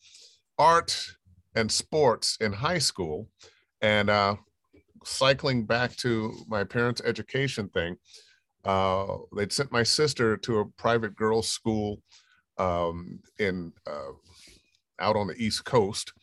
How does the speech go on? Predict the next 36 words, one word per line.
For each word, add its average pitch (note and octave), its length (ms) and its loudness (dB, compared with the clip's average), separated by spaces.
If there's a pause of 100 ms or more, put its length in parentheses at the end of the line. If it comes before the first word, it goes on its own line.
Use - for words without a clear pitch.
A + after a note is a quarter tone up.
(600)
And, G2 460 4
uh, F#2+ 560 2
I B2+ 440 2
didn't C#3 240 -8
wanna F#3+ 220 4
go F#3+ 160 2
away C3+ 260 2
from C3+ 240 -2
home. D3 260 -4
I G3 60 -4
didn't A#3 140 -2
wanna G3+ 180 2
go A3+ 80 4
to E3+ 100 -4
boarding E3 440 -6
school. F#3+ 420 -4
I A3+ 60 0
wanted A3+ 200 0
to E2+ 60 -8
stay - 220 -4
with D#3+ 160 -4
my D#3+ 140 -6
mommy. F3+ 400 -4 (720)
So B2+ 480 8
they B2 280 4
sent - 360 0
me C#3+ 300 0
to B2 240 0
Hawkins C#3+ 640 0
School C3 400 -2
for A#2+ 160 -2
Boys, A#2+ 500 0
now A2 320 2
a G2 100 0
co-ed A2+ 520 -4
school. E2 480 -4